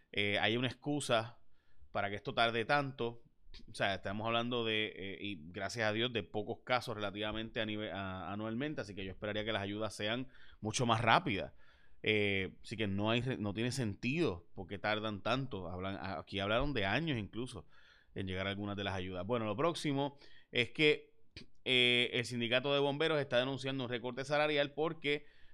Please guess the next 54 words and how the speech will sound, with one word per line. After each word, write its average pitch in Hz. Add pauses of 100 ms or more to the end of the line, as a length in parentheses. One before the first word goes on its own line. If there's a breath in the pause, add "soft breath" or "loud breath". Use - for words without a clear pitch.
se -
le 120
había 117
aumentado 139
el 143
sueldo 151
basándose 131
en 131
que 120
se 120
iba 120
a 120
aprobar 127
un 127
impuesto, 156
pero 160
la 131
comisión, 110
o 107
por 107
el, 101
por 107
el 98
comisionado 104
de 127
seguros, 160 (340 loud breath)
pero 165
el 160
comisionado 131
de 131
seguros 143
no 147
impuso 139
el 139
asunto 147
y 127
hay 110
un 117
problema 131
ahí, 190 (340 soft breath)
y 151
los 170
chavos, 160
pues, 135
no 123
han 123
llegado. 95
Así 104
que 110
se 104
prometió 104
algo 156
de 139
nuevo 160